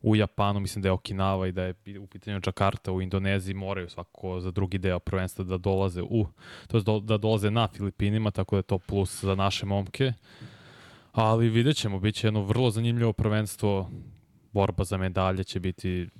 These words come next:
izuzetna, borba za mesta na, za olimpijske igre će biti isto fenomenalna, iako mi i dalje nije jasan koncept olimpijskih igara, gde samo dvanaest reprezentacija ide, mislim da je to zastareo sistem, da previše ima dobrih reprezentacija sada u košarci, da bude svega dvanaest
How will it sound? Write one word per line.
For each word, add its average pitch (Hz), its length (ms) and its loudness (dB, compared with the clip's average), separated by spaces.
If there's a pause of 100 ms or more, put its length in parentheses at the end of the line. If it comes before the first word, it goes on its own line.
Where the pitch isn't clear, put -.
(600)
izuzetna, 101 680 2
borba 95 400 0
za 95 120 -2
mesta 101 360 0
na, 98 220 2
za 101 140 2
olimpijske 101 460 0
igre 110 200 4
će - 160 -6
biti 98 260 -2
isto 95 180 -2
fenomenalna, 104 640 0
iako 104 280 0
mi 101 100 -2
i 101 40 -2
dalje 101 280 0
nije 104 160 0
jasan 101 400 2
koncept 107 520 0
olimpijskih 101 580 -2
igara, 101 340 2
gde 98 120 -4
samo 101 240 -2
dvanaest 101 420 0
reprezentacija 98 720 -2
ide, 98 140 0
mislim 95 260 -2
da 95 60 2
je 95 60 0
to 101 160 0
zastareo 92 520 -2
sistem, 92 400 -10
da 92 100 -4
previše 101 440 -2
ima 98 120 -2
dobrih 95 380 -2
reprezentacija 95 760 -2
sada 98 320 -2
u 90 60 -2
košarci, 95 460 -2
da 98 60 2
bude 98 360 0 (480)
svega 107 380 0
dvanaest 104 680 -2